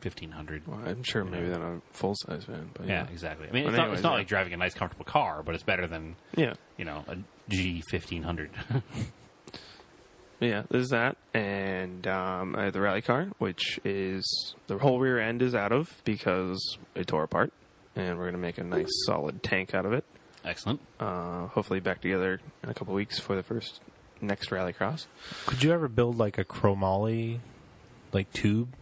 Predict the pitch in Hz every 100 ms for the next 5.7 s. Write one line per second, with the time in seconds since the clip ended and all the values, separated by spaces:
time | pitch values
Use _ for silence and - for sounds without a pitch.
0 | - 143 147 165 170 175 170 190 185 -
1 | - 117 120 135 117 - - 110 120 -
2 | - - - - - - - - - -
3 | 120 107 110 95 95 - 131 151 165 143
4 | 135 131 165 156 - 120 123 131 110 107
5 | 117 104 104 107 107 101 95